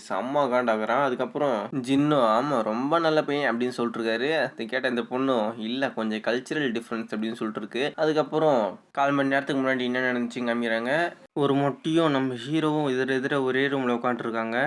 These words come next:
அதுக்கப்புறம் நம்ம ஹீரோவும், எனக்கு இங்க ஃபீல் ஆகுது. இல்ல, எனக்கு அப்போ கிடைச்சது ஒரு கிஃப்ட் தான் நினைக்கிறேன். ஏன்னா என்னோட இருபது வயசு வரைக்கும் நான் என்னால முடிஞ்ச அளவுக்கு என்னென்ன ஒர்க் பண்ண முடியுமோ எல்லா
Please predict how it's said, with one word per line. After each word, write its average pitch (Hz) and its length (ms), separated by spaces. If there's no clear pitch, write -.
அதுக்கப்புறம் 175 500
நம்ம 170 220
ஹீரோவும், 170 580
எனக்கு 127 320
இங்க 117 280
ஃபீல் 127 220
ஆகுது. 113 420
இல்ல, 165 240
எனக்கு 127 240
அப்போ 117 260
கிடைச்சது 117 500
ஒரு 117 180
கிஃப்ட் 123 360
தான் 147 140
நினைக்கிறேன். 110 480
ஏன்னா 151 520
என்னோட 131 300
இருபது 160 440
வயசு 160 260
வரைக்கும் 135 540
நான் 113 300
என்னால 139 340
முடிஞ்ச 147 420
அளவுக்கு 156 340
என்னென்ன 170 320
ஒர்க் 151 200
பண்ண 143 180
முடியுமோ 143 420
எல்லா 147 340